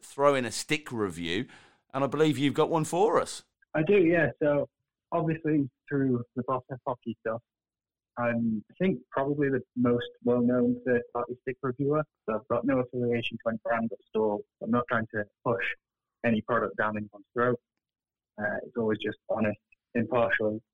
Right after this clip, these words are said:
Speaker 2: reviews.
Speaker 1: Yeah.
Speaker 2: And I've recently been using, uh, the latest J D H X ninety-three Lobo stick. Um, uh, honestly, absolutely fantastic stick. It, there's a real noticeable improvement from last year. Uh, so they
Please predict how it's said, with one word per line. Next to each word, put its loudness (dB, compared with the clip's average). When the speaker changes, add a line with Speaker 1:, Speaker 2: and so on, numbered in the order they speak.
Speaker 2:
reviews. 2
Speaker 1:
Yeah. -4
Speaker 2:
And 2
I've -2
recently 0
been 0
using, 0
uh, 2
the 0
latest 0
J 2
D -2
H 0
X -2
ninety-three 0
Lobo 2
stick. -6
Um, 2
uh, 2
honestly, 0
absolutely 2
fantastic -2
stick. -8
It, -14
there's 0
a -2
real 4
noticeable 0
improvement -4
from -10
last -8
year. -8
Uh, 0
so -4
they 0